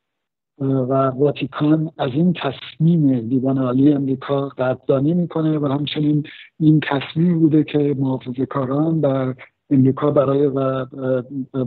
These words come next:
و، و مذهبیون برای مدت زیادی برای این مسئله مبارزه می‌کردن.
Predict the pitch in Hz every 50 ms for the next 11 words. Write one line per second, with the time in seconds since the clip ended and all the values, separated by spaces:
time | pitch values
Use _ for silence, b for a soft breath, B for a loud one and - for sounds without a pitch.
0 | 127 131 127 131 135 - - 120 127 135 131 131 127 135 B B B B B B
1 | B B B _ _ - 139 131 131 131 - - _ _ _ _ - 160 160 151
2 | 139 - - 143 131 120 135 147 147 160 170 165 156 131 139 147 147 147 139 135
3 | 127 147 143 - - - 143 120 120 117 127 135 131 135 151 170 170 170 170 160
4 | 147 147 131 139 135 135 139 143 135 131 123 - - 131 117 123 127 131 127 131
5 | 123 120 117 110 113 107 120 110 107 104 - - - - _